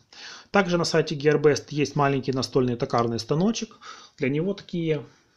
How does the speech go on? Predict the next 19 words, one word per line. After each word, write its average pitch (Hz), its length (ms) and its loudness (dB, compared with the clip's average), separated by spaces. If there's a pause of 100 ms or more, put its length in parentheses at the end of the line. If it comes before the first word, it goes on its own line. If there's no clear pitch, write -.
(100)
стамески 147 540 -4
будут 127 320 4
в - 40 -4
самый 113 280 -2
раз, 160 200 -4
как - 160 -12
мне 160 120 -4
кажется. 143 540 -2 (1000)
Э, 117 100 -4
станочек, 139 460 -2
кстати, 131 300 -4
недорогой, 120 520 0
порядка 127 320 -2
шестидесяти 110 600 -6
долларов, 170 520 2
шестьдесят 110 480 -4
ватт. 165 240 0 (960)
В 117 500 -2 (220)
при-, 120 220 -8